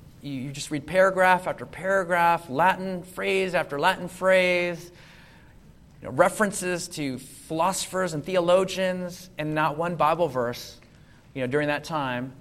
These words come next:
And maybe even, it's probably happened to me too, where it's going line by line over, and at the end, "This is what we do not believe." And I'm like, "Oh, <laughs> I'm in trouble."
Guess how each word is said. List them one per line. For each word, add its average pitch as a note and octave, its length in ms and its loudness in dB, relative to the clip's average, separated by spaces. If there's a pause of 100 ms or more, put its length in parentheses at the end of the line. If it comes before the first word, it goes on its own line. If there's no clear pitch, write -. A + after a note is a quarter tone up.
(180)
And E3+ 100 0
maybe A3+ 320 2
even, G#3+ 180 -2
it's E3+ 140 -4
probably G#3 260 0
happened F#3+ 240 0
to C#3 60 -4
me D#3+ 140 -4
too, F3 240 -6
where C3+ 200 2
it's - 320 -10
going C#3+ 380 -2
line C3+ 320 0
by D3 100 6
line C#3+ 340 2
over, D3 340 0
and C#3+ 140 2
at C#3+ 120 2
the D3+ 120 -6
end, D3+ 440 0
"This F3 180 2
is F3 100 -2
what E3+ 160 6
we E3+ 120 2
do D#3 160 -2
not D#3+ 260 4
believe." D#3 360 4
And C#3+ 80 2
I'm D#3 100 4
like, C#3+ 160 4
"Oh, G#3 380 8
<laughs> - 20 -6
I'm F#3 100 6
in D#3 80 0
trouble." C#3 480 2